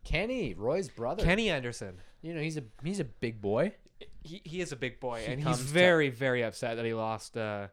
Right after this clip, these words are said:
Speaker 1: Yep.
Speaker 2: jet ski money.
Speaker 1: He comes to Pam's art show.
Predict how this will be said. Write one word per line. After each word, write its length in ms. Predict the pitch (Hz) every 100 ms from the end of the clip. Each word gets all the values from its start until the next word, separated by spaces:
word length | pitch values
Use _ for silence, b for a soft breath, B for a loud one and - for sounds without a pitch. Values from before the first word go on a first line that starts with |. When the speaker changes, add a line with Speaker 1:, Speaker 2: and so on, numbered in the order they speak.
| _ -
Speaker 1:
Yep. 260 | 92 127 - _ -
Speaker 2:
jet 140 | 135 131
ski 160 | - 117
money. 360 | 104 98 92 -
Speaker 1:
He 120 | 120
comes 380 | - 123 113 -
to 120 | 113
Pam's 600 | - 107 98 95 95 - 95
art 220 | 101 -
show. 280 | 123 135